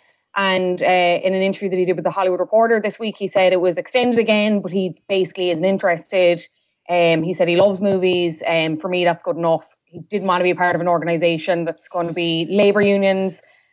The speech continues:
And he just, he understands that, like, these kind of, being a part of these things bring exposure to things, but he just didn't have any interest. Um, as you said there, he's a part of a history-making team himself, uh, Shaka King and Charles D King.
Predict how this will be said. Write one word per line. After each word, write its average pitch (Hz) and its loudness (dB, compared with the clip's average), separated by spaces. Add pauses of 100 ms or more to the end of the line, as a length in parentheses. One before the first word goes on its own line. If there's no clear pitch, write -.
(120)
And 170 0
he 208 -6
just, 196 0
he 226 0
understands 208 2
that, 208 4
like, 190 0 (280)
these 196 -6
kind 190 -2
of, 180 0
being 233 0
a 214 2
part 214 2
of 208 0
these 196 0
things 196 -2
bring 196 -2
exposure 202 0
to 220 -6
things, 294 4 (360)
but 233 -2
he 226 2
just 196 -2
didn't 208 2
have 196 2
any 185 0
interest. 175 -4 (100)
Um, 180 -2
as 196 0
you 202 -2
said 175 0
there, 180 2
he's 175 -2
a - -14
part 185 -2
of 160 -4
a 151 2
history-making 190 -4
team 185 -6
himself, 185 0 (440)
uh, 180 2
Shaka 190 -4
King 185 0
and 175 0
Charles 185 2
D 202 -6
King. 269 2